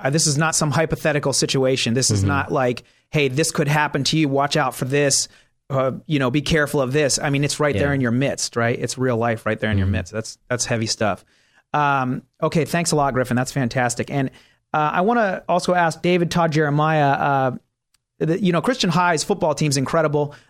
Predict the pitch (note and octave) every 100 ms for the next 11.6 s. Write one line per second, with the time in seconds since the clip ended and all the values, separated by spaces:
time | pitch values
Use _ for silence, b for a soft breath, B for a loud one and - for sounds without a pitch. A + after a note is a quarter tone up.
0 | B C#3 C3+ C3 G#3+ B3+ D#3+ F3 F#3 D#3+
1 | D3+ D3 C#3+ E3+ E3+ E3+ E3+ C#3+ C#3+ C#3
2 | C#3 C#3 B2 D3+ D3 D3 C#3 C#3+ B B
3 | - C3+ C3+ C#3 E3+ E3 D3+ D#3 D#3 D#3
4 | D#3 D3+ C3+ - F3 D#3 D3+ D3 D3+ -
5 | b b - D3+ D3 C#3+ C#3 - D3 C3+
6 | C3 B2 C3 - _ _ _ b _ -
7 | D#3+ D#3 D3+ D3 - _ _ _ _ _
8 | _ - A#3+ A3 F#3 F3+ E3+ F3+ E3+ D3
9 | - F#3+ E3+ E3+ E3 - E3 F3 F3+ F#3
10 | - E3 F#3 - _ _ B2+ C#3+ C#3+ D3+
11 | - F3+ D#3 C3 -